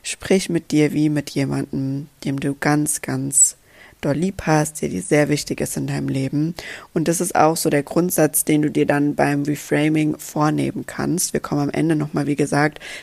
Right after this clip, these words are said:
zur Anwendung an sich. Aber das ist so für mich die oberste Regel. Und das alleine hat schon ultra, ultra viel auch, ähm, für mich verändert.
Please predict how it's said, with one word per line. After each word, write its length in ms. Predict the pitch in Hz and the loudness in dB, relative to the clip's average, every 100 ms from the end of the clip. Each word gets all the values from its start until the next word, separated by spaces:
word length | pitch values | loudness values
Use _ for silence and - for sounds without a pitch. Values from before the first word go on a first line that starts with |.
| - | -2
zur 160 | 151 | 0
Anwendung 500 | 151 156 151 147 143 | 2 2 2 2 -2
an 260 | - 139 131 | -2 -4 0
sich. 400 | 165 226 - - - - - - | 6 6 4 -6 -14 -18 -18 -6
Aber 560 | 165 156 151 156 151 151 | 2 2 4 4 6 4
das 180 | 170 185 | 2 2
ist 120 | 196 | 2
so 80 | 165 | 0
für 140 | - | 0
mich 180 | 156 156 | 0 0
die 140 | - - | 0 0
oberste 420 | 156 156 - 156 | 2 2 0 0
Regel. 500 | 156 175 208 226 247 - - - | 4 4 6 6 6 0 -16 -4
Und 200 | 185 196 | 2 4
das 180 | 202 | 4
alleine 840 | - 147 143 147 165 185 190 208 - - - | 2 2 4 6 6 6 6 4 0 -12 -8
hat 180 | - - | -6 -2
schon 200 | 156 - | -2 0
ultra, 320 | 156 151 - | 0 0 0
ultra 420 | - - 143 - | 0 0 0 -2
viel 420 | 151 - 147 143 - | -4 0 2 2 2
auch, 460 | 143 139 139 139 - | 0 0 -2 -6 -8
ähm, 460 | 185 147 143 139 139 | -4 -2 -4 -6 -6
für 140 | - | -2
mich 180 | 156 160 | -2 0
verändert. 560 | - 147 135 135 - | 0 2 0 -4 -8